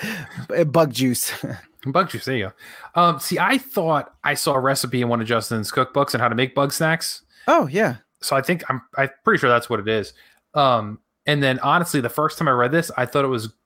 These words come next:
Speaker 2: Grub Snacks, which doesn't
Speaker 1: Hmm.
Speaker 2: say that's, you know, Jeff Grubb's name for Donnie. That's his pet name for Donnie is
Speaker 1: <laughs>
Speaker 2: my little Grub Snacks.
Speaker 1: Oh, come here, my
Speaker 2: Hmm.
Speaker 1: little Grub
Speaker 2: He's a
Speaker 1: Snacks.
Speaker 2: tickle on the chin.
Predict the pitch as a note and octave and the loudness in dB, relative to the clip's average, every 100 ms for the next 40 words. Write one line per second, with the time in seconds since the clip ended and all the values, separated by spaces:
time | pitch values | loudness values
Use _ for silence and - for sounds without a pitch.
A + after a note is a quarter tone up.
0 | _ _ B2 A2+ C3 - E3+ G3 - - | _ _ 0 0 -2 -2 0 0 -4 -12
1 | - _ _ _ _ _ _ - B2+ D#3 | -12 _ _ _ _ _ _ -6 0 2
2 | A#3+ D3 B2+ A#2+ C#3 D3+ - C#3 - _ | 4 2 0 2 2 2 -4 -10 -16 _
3 | D3+ C#3 A#2+ D3+ C#3+ - C#3+ B2+ A#2+ B2+ | 0 0 2 0 0 0 0 0 0 0
4 | B2+ A2+ A2 G#2+ A#2+ B2+ A2 F2 - _ | 0 0 -2 2 2 2 0 -6 -16 _
5 | A#2+ - A#2 - C#3+ A#2+ A2+ - - A2 | -2 -2 -4 -2 -4 -2 -4 -2 0 0
6 | A2+ G2+ F#2+ C#3+ B2 D#3 - F3 C#3+ B2+ | 0 -2 -4 -4 -2 -4 -2 0 2 0
7 | A2+ B2+ A#2 - - B2 G2+ G2 - - | 0 2 2 0 0 0 0 -4 -12 -6
8 | C4+ A#3 F3+ F3+ - C4 F#3 F3+ E3 D#3+ | -2 0 0 -4 -2 0 2 2 0 0
9 | D3+ D3 C#3 D3 D3 C#3+ C3 C#3+ C#3+ D3 | 2 0 0 -2 -2 0 0 2 2 0
10 | D#3+ C#3 C3+ B2 - C#3 C3+ | -2 0 0 0 -2 -2 -4